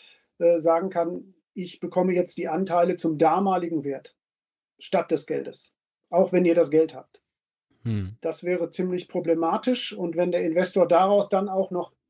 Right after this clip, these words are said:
Speaker 1: Rechte zum jetzigen Zeitpunkt ableitet und sagt, „Okay, die Dinger sind zwar nur verpfändet, aber die rechne ich mir jetzt selber zu und bekomme deswegen beispielsweise einen zusätzlichen Sitz im Beirat“, dann ist das schwierig. Nichtsdestotrotz, und das gehört eben auch dazu,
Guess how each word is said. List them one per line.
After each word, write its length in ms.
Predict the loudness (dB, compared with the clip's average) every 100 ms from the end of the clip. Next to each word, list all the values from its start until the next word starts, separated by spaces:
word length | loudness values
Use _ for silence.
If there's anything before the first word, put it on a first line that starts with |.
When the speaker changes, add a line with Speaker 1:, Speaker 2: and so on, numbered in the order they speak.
| -14
Speaker 1:
Rechte 460 | -2 0 0 -4 -6
zum 200 | -4 0
jetzigen 480 | 0 2 -2 -2 -2
Zeitpunkt 500 | -4 -4 -4 -8 -6
ableitet 640 | -6 -2 -2 -2 -6 -10
und 100 | -2
sagt, 240 | -2 -2
„Okay, 300 | -6 0 0
die 140 | 0 -6
Dinger 220 | 0 0
sind 140 | 0
zwar 140 | 0 0
nur 140 | 0
verpfändet, 500 | -4 0 2 2 0
aber 280 | 0 -2 -2 -8
die 160 | -8 -4
rechne 300 | -2 -2 -4
ich 100 | -2
mir 80 | 0
jetzt 140 | 2
selber 260 | 2 2 -2
zu 260 | 0 -2 -4 -20 -14
und 120 | -6 -4
bekomme 360 | 2 2 2
deswegen 480 | 2 0 0 -2 0
beispielsweise 680 | 0 0 -4 0 2 2 2
einen 180 | 0
zusätzlichen 500 | 0 0 0 0 -4
Sitz 180 | -4 -2
im 120 | -2
Beirat“, 540 | 2 0 0 -4 -12 _ _ _ _ -20 -20 -8
dann 160 | 0
ist 160 | 0 2
das 140 | 0 -2
schwierig. 680 | -6 -4 -4 -6 -10 -20 _ _ _ _ _ _ _ _ _
Nichtsdestotrotz, 1300 | 2 2 2 2 2 4 0 0 2 2 0 -8 -14 -14
und 140 | -8 -6
das 140 | -4
gehört 220 | -4 -2
eben 180 | -4 -6
auch 200 | -8 -6
dazu, 500 | -6 -6 -6 -6